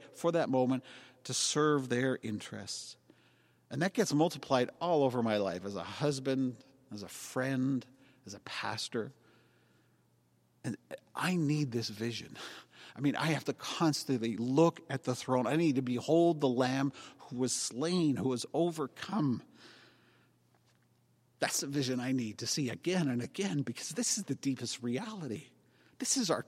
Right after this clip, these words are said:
God who, who participates so deeply in all of our losses and sufferings and who brings life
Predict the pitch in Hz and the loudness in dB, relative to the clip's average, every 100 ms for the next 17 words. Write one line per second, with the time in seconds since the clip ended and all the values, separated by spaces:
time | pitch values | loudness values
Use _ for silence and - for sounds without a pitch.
0 | - 196 226 226 143 247 - - - 160 | -2 0 2 0 -2 -4 -6 -4 0 0
1 | - 147 - - 190 143 107 - - 214 | -2 -6 -2 -2 0 -2 -2 -4 -4 0
2 | 226 214 160 120 185 220 - 127 113 - | 2 2 0 -4 -2 -2 -4 -4 -4 -4
3 | 135 - 196 196 165 117 107 117 143 180 | -4 -4 -4 0 0 0 -2 2 4 4
4 | - 165 127 - 120 - - 156 - 151 | 0 -2 -2 -4 -2 0 0 -2 -2 0
5 | 131 - - - 139 151 127 147 156 127 | -2 -6 -18 -8 -4 -2 -2 0 0 0
6 | 127 139 208 233 - | -2 0 0 -2 -4